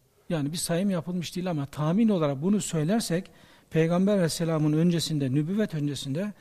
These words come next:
böyle bir coğrafyadan bahsediyoruz. Okur yazarlığın bulunmadığı bir coğrafya. Yani kitleyi vurduğumuz zaman. Peki burada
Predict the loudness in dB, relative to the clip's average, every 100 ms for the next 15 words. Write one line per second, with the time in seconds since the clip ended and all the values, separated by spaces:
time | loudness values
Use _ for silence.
0 | -20 -20 0 8 8 8 4 2 4 6
1 | 4 4 2 2 2 4 4 2 0 -2
2 | -4 -12 -20 -20 -8 2 2 6 6 8
3 | 8 6 6 6 8 8 8 6 4 2
4 | 2 4 6 4 0 -6 -10 -18 _ _
5 | 0 0 0 -2 2 2 4 2 0 0
6 | 0 2 0 0 -8 -20 -20 _ 4 6
7 | 8 4 4 4 8 10 8 6 0